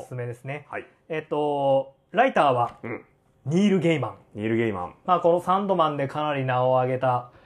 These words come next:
Speaker 1: ライターで、
Speaker 2: うんうん。
Speaker 1: えっと、バットマンラストエピソード、ニール・ゲイマンですよね。
Speaker 2: ああ、あれそうなんだ。
Speaker 1: あれそうです。
Speaker 2: あれ？
Speaker 1: 幻想的でめっちゃいいよね。
Speaker 2: ああ、そっか、そうなんだ。へ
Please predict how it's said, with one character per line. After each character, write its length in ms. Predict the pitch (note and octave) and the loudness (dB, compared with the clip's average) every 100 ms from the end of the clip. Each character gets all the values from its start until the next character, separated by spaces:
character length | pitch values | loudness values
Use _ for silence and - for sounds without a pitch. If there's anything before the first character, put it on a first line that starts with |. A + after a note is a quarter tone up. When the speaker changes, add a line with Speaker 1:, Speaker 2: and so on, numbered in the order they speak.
| _ _ | _ _
Speaker 1:
ラ 200 | C3 B2+ | -4 -2
イ 100 | A#2+ | -2
タ 220 | A#2+ A2 | -4 -4
ー 20 | |
で、 320 | A2 C3+ C3+ - | 2 2 2 -4
Speaker 2:
う 60 | |
ん 20 | G2+ | -12
う 40 | |
ん。 40 | - | -6
Speaker 1:
え 300 | C3 B2+ B2 | -2 -2 -4
っ 40 | - | -6
と、 420 | B2+ B2 A#2+ A#2 | -4 -2 -4 -2
バ 100 | F3+ | -2
ッ 220 | - - | -4 -2
ト 120 | G3 | -2
マ 120 | D#3+ C3 | 0 -2
ン 100 | G#2+ - _ | -6 -14 _
ラ 160 | C3 C3+ | -8 -8
ス 120 | - | -6
ト 140 | G3 | -6
エ 40 | G3+ | -6
ピ 80 | - | -6
ソ 220 | E3 C3 | -4 -4
ー 40 | |
ド、 200 | A#2 - _ _ _ _ - | -6 -12 _ _ _ _ -10
ニ 120 | B2+ | -8
ー 40 | B2+ | -6
ル・ 40 | |
ゲ 80 | C3 | -6
イ 40 | |
マ 100 | A#2 | -8
ン 60 | G#2 | -12
で 60 | |
す 60 | - | -14
よ 60 | A2+ | -12
ね。 280 | A2+ - - | -12 -14 -6
Speaker 2:
あ 80 | C#3+ | -2
あ、 260 | D3 B2 | 0 0
あ 40 | D#3 | -2
れ 80 | |
そ 200 | G#3+ C#4 | -4 -4
う 40 | D4 | -2
な 120 | D#3+ | -2
ん 80 | G#2 | -2
だ。 200 | F#2+ E2 - | -4 -6 -10
Speaker 1:
あ 140 | - A2 | -14 -12
れ 100 | A2 | -12
そ 160 | A2+ | -14
う 40 | G#2 | -16
で 80 | F2+ | -18
す。 180 | _ _ _ _ _ _ _ _ - - | _ _ _ _ _ _ _ _ -16 -10
Speaker 2:
あ 40 | |
れ？ 60 | A#2 | -8
Speaker 1:
幻 140 | G#2+ | -8
想 100 | A#2 | -10
的 220 | A2+ G#2+ | -12 -12
で 240 | A2 A2 A2+ | -12 -12 -14
め 100 | A2 | -18
っ 20 | |
ち 140 | - A2 | -14 -12
ゃ 20 | |
い 80 | A2 | -12
い 20 | |
よ 80 | F#2+ | -14
ね。 300 | F#2 - _ _ _ _ _ _ _ - | -20 -20 _ _ _ _ _ _ _ -4
Speaker 2:
あ 340 | D3+ D3+ C#3+ | 0 2 2
あ、 40 | C3+ | 0
そ 140 | A3 | -6
っ 100 | - | -8
か、 180 | - G#2+ | -6 -8
そ 120 | - | -6
う 60 | F#3+ | -6
な 100 | C#3 | -6
ん 80 | G2+ | -8
だ。 80 | |
へ 40 | F2 | -14